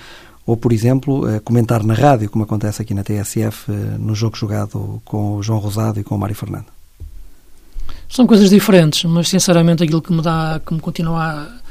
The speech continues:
Speaker 2: a realizar mais, onde me sinto mais eu, é na escrita, porque a minha base é a escrita. Gosto muito, de facto, de comentar jogos, gosto, gostaria mais de fazer estúdio, programas de estúdio, eh, programas de autor,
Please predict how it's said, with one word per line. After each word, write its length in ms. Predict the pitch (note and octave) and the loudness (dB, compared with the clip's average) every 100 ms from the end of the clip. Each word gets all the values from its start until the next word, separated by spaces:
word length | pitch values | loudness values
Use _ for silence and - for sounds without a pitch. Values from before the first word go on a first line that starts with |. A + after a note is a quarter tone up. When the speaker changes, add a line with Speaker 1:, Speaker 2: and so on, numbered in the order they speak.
| - - - - - | -12 -14 -16 -18 -12
Speaker 2:
a 40 | |
realizar 600 | C#3 F3 F3 F3 D#3+ E3 | -4 0 2 4 4 2
mais, 880 | D3+ D3+ D3+ D#3 E3+ - - - - - - - | 2 0 0 0 -4 -4 -4 -4 -8 -14 -16 -8
onde 180 | D3+ D3+ | -2 0
me 80 | D3 | 0
sinto 320 | - D3+ D#3 | 2 0 0
mais 400 | D3+ D#3 C#3+ C3 | -2 0 0 0
eu, 300 | D#3 E3 F3 | 2 2 2
é 40 | |
na 80 | E3+ | 2
escrita, 460 | F3 - C#3+ B2 A#2 | 0 0 -4 -6 -12
porque 200 | - C3+ | -14 -6
a 20 | |
minha 160 | B2+ A#2+ | -6 -4
base 300 | B2 B2 C3 | -4 -4 -4
é 20 | |
a 40 | |
escrita. 440 | D3 - B2+ - - - - - - - - | -4 -4 -6 -10 -14 -16 -14 -14 -14 -14 -10
Gosto 380 | C3 B2+ - C3 | -6 -6 -6 -4
muito, 240 | C3 B2 | -6 -6
de 60 | - | -10
facto, 280 | B2 A2 B2+ | -12 -12 -14
de 60 | |
comentar 340 | - C3 G#2+ A2+ | -8 -8 -8 -8
jogos, 480 | A2+ C3+ C3 A#2+ - | -6 -4 -4 -6 -8
gosto, 460 | B2 A#2+ - - - - - - - | -8 -8 -10 -12 -16 -18 -16 -16 -16
gostaria 440 | - - - D3+ C#3+ | -12 -8 -6 -4 -4
mais 420 | D3 D#3 D3+ B2+ | -2 -2 -2 -4
de 80 | - | -10
fazer 160 | B2+ | -8
estúdio, 480 | A#2 - - C#3+ C#3+ | -4 -4 -4 -6 -6
programas 360 | - C3 B2 A#2+ | -8 -8 -8 -6
de 100 | - | -8
estúdio, 320 | - C3 B2 - - - - - - - | -8 -10 -10 -14 -14 -16 -20 -20 -18 -16
eh, 760 | F3 F3+ F3 D3+ C#3+ B2+ C3 A#2+ | -14 -14 -14 -16 -14 -14 -16 -14
programas 320 | B2+ C3 C3+ | -10 -8 -6
de 60 | |
autor, 340 | A#2+ A2 B2 | -8 -8 -12